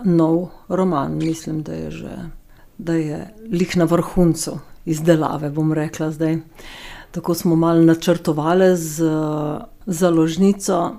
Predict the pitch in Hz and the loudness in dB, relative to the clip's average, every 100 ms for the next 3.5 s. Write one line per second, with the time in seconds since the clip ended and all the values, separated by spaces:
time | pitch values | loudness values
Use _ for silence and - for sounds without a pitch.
0 | - 170 165 165 160 160 156 - 165 151 | -8 -2 2 2 2 0 0 -4 -4 -4
1 | 156 240 170 160 - 160 156 151 151 180 | -4 -2 0 -2 -2 -2 0 -2 0 -2
2 | 220 277 285 - - 269 277 226 202 226 | -2 -4 -6 -8 0 4 6 4 6 6
3 | 247 226 190 - | 4 0 -2 -2